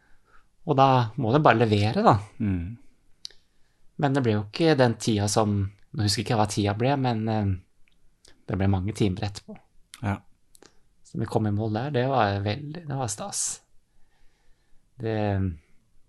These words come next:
Speaker 1: da hadde jo folk ventet i mange timer, eller de som hadde, som gadd å vente på meg da, av, eh, bekjente.
Speaker 2: Mm. Hvor-,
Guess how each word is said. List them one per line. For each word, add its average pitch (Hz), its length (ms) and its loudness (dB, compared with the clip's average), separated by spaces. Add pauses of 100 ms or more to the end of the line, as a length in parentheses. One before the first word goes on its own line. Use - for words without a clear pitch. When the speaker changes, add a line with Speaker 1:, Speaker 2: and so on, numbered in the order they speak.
(1500)
Speaker 1:
da 104 180 0
hadde 101 200 -2
jo 98 60 -2
folk 104 280 -2
ventet 101 340 0
i 95 60 2
mange 92 260 -2
timer, 104 460 -2
eller 113 160 -6
de 98 80 -2
som 104 180 -4
hadde, 101 220 -4 (500)
som 107 160 -6
gadd 101 160 -2
å 107 60 2
vente 98 240 -2
på 113 80 -6
meg 147 160 -4
da, 123 60 -8 (440)
av, 104 360 -8
eh, 104 320 -6
bekjente. 107 480 -8 (320)
Speaker 2:
Mm. 101 240 0 (520)
Hvor-, 151 200 4